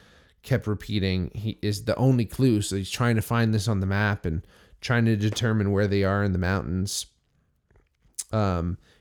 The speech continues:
and he basically determines that they're almost across the Andes. So they're not, they're not, like, way, way far off, um,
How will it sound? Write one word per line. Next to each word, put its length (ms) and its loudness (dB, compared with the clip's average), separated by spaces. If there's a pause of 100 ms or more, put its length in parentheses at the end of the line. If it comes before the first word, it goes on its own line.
(120)
and 120 0
he 140 2
basically 460 2
determines 500 0
that 120 -4
they're 160 -2
almost 300 2
across 380 0
the 240 -2
Andes. 340 -8
So 120 -8
they're 120 -2
not, 380 -2 (400)
they're 100 -2
not, 220 2
like, 220 0
way, 280 2
way 280 2
far 380 0
off, 500 -2 (560)
um, 580 -2